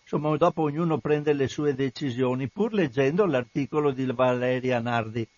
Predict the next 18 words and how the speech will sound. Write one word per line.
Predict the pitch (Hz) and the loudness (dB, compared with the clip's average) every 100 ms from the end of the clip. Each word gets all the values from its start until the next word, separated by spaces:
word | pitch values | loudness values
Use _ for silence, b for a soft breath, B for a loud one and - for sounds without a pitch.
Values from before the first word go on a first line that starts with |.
| _ _ _ _ _ _ _ _ _ - | _ _ _ _ _ _ _ _ _ -2
In | 220 | -2
questi | 220 277 - 226 | 0 -2 0 -2
giorni | 160 175 147 147 | 6 6 6 4
il | 185 | -2
web | 165 170 143 131 156 160 | 0 2 2 2 -2 -2
è | - | 2
invaso | 214 185 170 170 143 127 151 | 2 4 4 6 6 4 0
da | 170 180 | 4 4
articoli | 170 - 196 - 135 135 | 2 0 0 0 0 0
di | 165 | -2
giornale | 156 156 143 139 127 123 147 - | 0 2 2 2 2 2 0 -2
con | 185 202 175 | 0 2 2
titoli | 208 202 - 139 131 127 | 0 -2 2 2 2 0
allarmistici | - 175 165 147 135 139 131 - 139 - 160 185 _ _ _ _ _ _ _ | 2 4 4 4 2 0 -2 -2 -4 -2 -2 -2 _ _ _ _ _ _ _
sulle | - 311 233 | -4 0 4
insalate | 180 180 254 190 165 - | 4 4 4 6 6 6
in | 165 156 | 4 4
busta. | 143 135 - 160 143 | 0 -4 -2 -2 -2